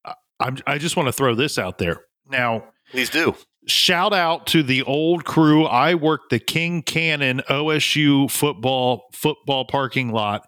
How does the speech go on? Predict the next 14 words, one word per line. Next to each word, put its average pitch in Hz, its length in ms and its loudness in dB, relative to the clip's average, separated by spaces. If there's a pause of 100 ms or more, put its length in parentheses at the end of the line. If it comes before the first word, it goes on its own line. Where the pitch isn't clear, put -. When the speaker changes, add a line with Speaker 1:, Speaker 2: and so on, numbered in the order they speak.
(220)
Speaker 1:
for 120 300 0
eleven 139 840 0
years 127 720 2
straight. 117 520 0
So 117 140 2
shout 147 280 0
out 147 160 0
to 135 60 -2
the 135 140 4
old 143 220 0
crew, 151 320 4
the 131 120 0
King 156 280 -4
Cannon 139 540 0